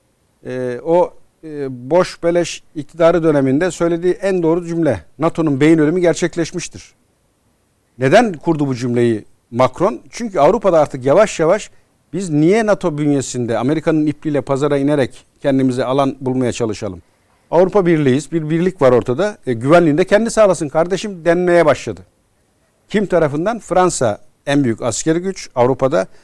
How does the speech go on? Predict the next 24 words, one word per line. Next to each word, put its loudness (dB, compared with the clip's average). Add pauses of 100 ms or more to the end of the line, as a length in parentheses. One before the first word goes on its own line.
(280)
ve -4
paraya 2
hükmeden 0
Almanya 2
tarafından. -8 (1080)
Ve -2
bu -2 (160)
pesco 2
diye 4
adlandırılan 0
süreçte 0 (480)
yavaş 2
yavaş 0 (220)
Avrupa 2
devletlerinde 2
bir -4
nabız -2
yoklaması -6
yapıldı -6 (560)
ve 4 (460)
neredeyse 2
üçte -6
ikisinin -2
katıldığı, 0